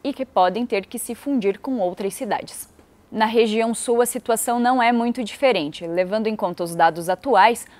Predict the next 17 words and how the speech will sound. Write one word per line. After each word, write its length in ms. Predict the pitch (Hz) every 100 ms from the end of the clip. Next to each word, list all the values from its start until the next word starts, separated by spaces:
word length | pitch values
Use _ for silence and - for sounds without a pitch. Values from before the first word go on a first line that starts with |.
| _
duzentas 680 | 196 247 208 254 302 330 262
e 60 |
quarenta 360 | 269 254 247 254
e 80 | 233
cinco 320 | - 247 262
prefeituras 640 | 247 240 208 - 226 226
poderiam 580 | - 247 254 240 226 240
fechar, 480 | - 247 - 180 160
sendo 320 | - - 202
a 60 | 208
maioria 520 | 214 247 254 208 220
delas 420 | 175 190 208 208
no 100 | 214
Rio 220 | 214 233 208
Grande 320 | 196 226 226
do 140 | 233
Sul. 240 | - 147